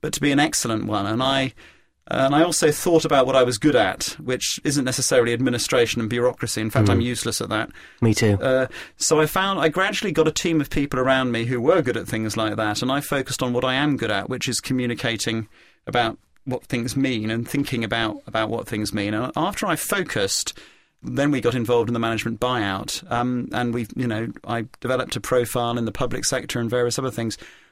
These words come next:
Speaker 1: We then, then my career sort of took off, I suppose. And I think it's an interesting,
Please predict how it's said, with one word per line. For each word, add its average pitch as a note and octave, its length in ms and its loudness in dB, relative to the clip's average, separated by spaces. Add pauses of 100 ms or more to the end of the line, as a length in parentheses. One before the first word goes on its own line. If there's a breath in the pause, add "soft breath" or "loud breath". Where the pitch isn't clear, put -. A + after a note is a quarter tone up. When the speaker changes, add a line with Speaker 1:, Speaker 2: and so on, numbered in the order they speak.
(140 loud breath)
Speaker 1:
We D#3 260 10
then, D#3+ 260 6
then F3+ 220 6
my F#3+ 160 0
career E3 380 2
sort D#3+ 160 -2
of D#3+ 100 -6
took - 240 0
off, F3+ 220 2
I A2+ 60 0
suppose. A2 360 -2
And C3 100 -2
I D3 60 0
think A3+ 160 -2
it's G#3 140 -2
an G#3 60 0
interesting, F#3 600 0